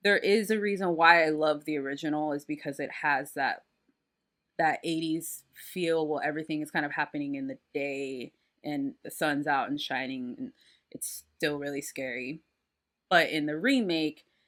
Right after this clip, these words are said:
everything kinda has that grim look to it. So you just feel scared automatically 'cause you know that anything is lurking around the corner. We all know this story. So I would say that, like, our guard is down, but it's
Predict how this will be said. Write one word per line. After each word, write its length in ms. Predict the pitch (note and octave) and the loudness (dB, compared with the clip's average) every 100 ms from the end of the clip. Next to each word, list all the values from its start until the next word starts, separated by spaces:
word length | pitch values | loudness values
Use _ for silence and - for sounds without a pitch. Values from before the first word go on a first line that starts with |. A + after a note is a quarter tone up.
| _ _ - | _ _ 2
everything 460 | F3 F#3+ F#3+ F#3 E3+ | 4 2 0 -2 0
kinda 220 | E3+ D#3 | 2 2
has 240 | D#3 C#3+ | 0 -2
that 340 | D3+ C#3 C3+ - | -2 -4 -4 -12
grim 640 | C#3+ C#3+ C#3+ C#3 C#3 C#3 - _ _ _ _ _ - | -8 -4 -2 0 0 -2 -8 _ _ _ _ _ -10
look 340 | C#3+ C#3+ - - | -6 -6 -8 -14
to 160 | - B2+ | -10 -8
it. 180 | - - _ _ _ _ _ | -10 -14 _ _ _ _ _
So 180 | - G3+ | -6 -2
you 220 | F3+ F3+ | -2 -2
just 280 | F#3 F#3+ - | -4 -4 -6
feel 340 | - F3+ F3 E3 | -2 2 2 0
scared 800 | - - - E3 D#3+ D#3 D3+ - _ _ _ _ - | -8 -10 2 4 6 4 0 -6 _ _ _ _ -2
automatically 920 | D#3 E3+ D#3 D3+ C#3 C3 - A#2 - - | 2 2 2 0 0 -2 -8 -16 -18 -10
'cause 160 | F3+ E3 | -8 -4
you 100 | E3+ | -2
know 120 | E3 | 0
that 140 | D#3+ - | -2 -2
anything 580 | F3+ G3 F#3+ F3+ E3+ E3 | -2 -2 -2 -2 -2 -2
is 180 | D#3 | -4
lurking 380 | D3+ D3+ D3+ D3 | -4 -6 -4 -4
around 300 | C#3+ C3+ C#3 | -2 -4 -4
the 80 | C3+ | -6
corner. 500 | - C#3 C3+ B2+ B2 - - _ - | -8 -8 -6 -6 -8 -12 -20 _ -4
We 120 | E3 | -2
all 240 | E3+ F3 | 4 4
know 180 | F3 E3 | 4 0
this 180 | D#3 D#3 | -2 -6
story. 580 | - D3+ C#3+ C#3 C#3 - | -8 -6 -4 -4 -6 -8
So 420 | - E3 D#3 C#3+ - - _ _ _ _ _ _ _ _ - | -4 0 0 -2 -10 -20 _ _ _ _ _ _ _ _ 2
I 80 | F#3+ | 4
would 280 | F#3+ A3 - | 4 0 0
say 300 | - A3 C4 | 2 4 6
that, 220 | C#4+ D4 | 6 6
like, 120 | D4+ | 6
our 100 | C#4+ | 4
guard 320 | B3+ B3+ C4+ C4+ | 6 8 8 8
is 120 | B3+ | 4
down, 320 | A#3+ A#3 A#3+ | 6 6 4
but 120 | G3+ | 0
it's 180 | F3+ - | -2 -4